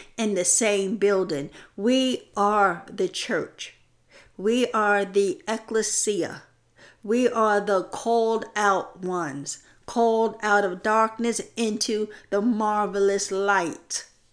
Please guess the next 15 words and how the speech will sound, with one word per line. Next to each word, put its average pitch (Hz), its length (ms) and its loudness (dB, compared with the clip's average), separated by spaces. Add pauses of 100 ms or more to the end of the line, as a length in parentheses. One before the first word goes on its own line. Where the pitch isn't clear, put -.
Glory 208 440 2
be 185 280 -2
to 175 180 -6
God. 156 540 -8 (760)
So, 165 500 -4 (1700)
I 185 200 -4
pray, 196 640 -6 (1400)
I 185 160 -8
pray 185 420 -6
for - 180 -12
you, 175 220 -6
my 170 180 -6
brothers 165 440 -10
and 156 120 -12
sisters, 165 680 -10